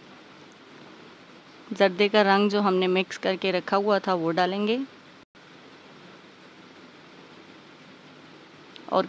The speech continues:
केवड़े के चंद drops डालेंगे, दो से तीन या तीन से चार drops, और अब इसको कपड़ा लगाकर ढक देंगे। पन्द्रह मिनट के दम के बाद ये देख लीजिए हमारे चावलों की क्या condition है, कितने अच्छे खिले खिले से हो चुके हैं।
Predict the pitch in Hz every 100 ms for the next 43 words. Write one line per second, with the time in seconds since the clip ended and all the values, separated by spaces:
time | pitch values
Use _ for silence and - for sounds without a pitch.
0 | - 202 190 196 214 208 214 - 202 196
1 | 180 175 170 - 180 165 170 170 170 170
2 | 170 180 185 - 190 190 - 185 185 185
3 | 185 - - - - 180 - 180 175 185
4 | 180 180 165 165 165 160 - - - -
5 | - - - - - - - - - -
6 | - - - - 180 185 185 - 196 208
7 | 185 185 185 175 170 170 196 254 - -
8 | - - 190 180 160 - 170 165 160 -
9 | _ - 247 254 294 285 240 226 214 196
10 | 190 185 190 185 185 196 185 185 208 233
11 | 214 226 226 196 165 180 185 190 196 190
12 | 214 208 180 196 196 202 208 202 214 226
13 | 208 208 214 202 - 220 214 - 226 233
14 | 214 190 180 185 175 165 175 190 190 214